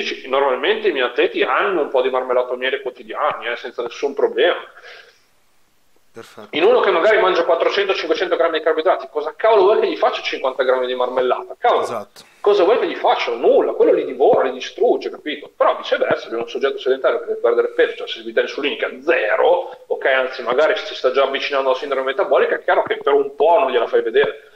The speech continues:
Speaker 1: E poi comunque se ti è mai capitato di relazionarti con qualche soggetto comunque diabetico di tipo due, eh,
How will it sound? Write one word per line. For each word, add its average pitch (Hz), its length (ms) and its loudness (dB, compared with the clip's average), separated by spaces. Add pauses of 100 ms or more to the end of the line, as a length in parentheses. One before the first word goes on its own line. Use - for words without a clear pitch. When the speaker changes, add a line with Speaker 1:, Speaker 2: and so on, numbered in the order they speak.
(220)
Speaker 1:
E 120 80 0
poi 277 180 2
comunque 196 440 2
se - 180 -2
ti - 60 -2
è - 40 -2
mai 180 140 0
capitato 165 480 2
di 151 440 -4 (260)
relazionarti 147 680 2
con 139 240 2
qualche 139 240 0
soggetto 139 600 -2
comunque 127 840 0
diabetico 120 400 -6
di 120 100 -16
tipo 123 260 -8
due, 123 580 0 (880)
eh, 127 680 4